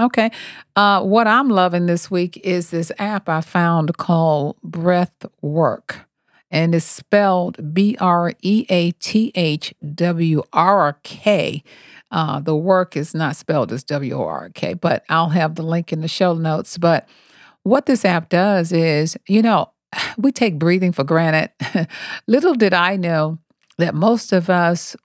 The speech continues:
when we are feeling a little anxious, the first thing we sometimes we do is take a breath. And usually we'll use our mouth to breathe. We'll take a deep breath with our mouth.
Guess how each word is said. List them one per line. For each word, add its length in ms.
when 340
we 200
are 100
feeling 320
a 20
little 300
anxious, 580
the 120
first 260
thing 160
we 280
sometimes 560
we 80
do 260
is 80
take 240
a 160
breath. 400
And 180
usually 320
we'll 200
use 280
our 180
mouth 460
to 100
breathe. 440
We'll 100
take 180
a 60
deep 280
breath 280
with 100
our 120
mouth. 380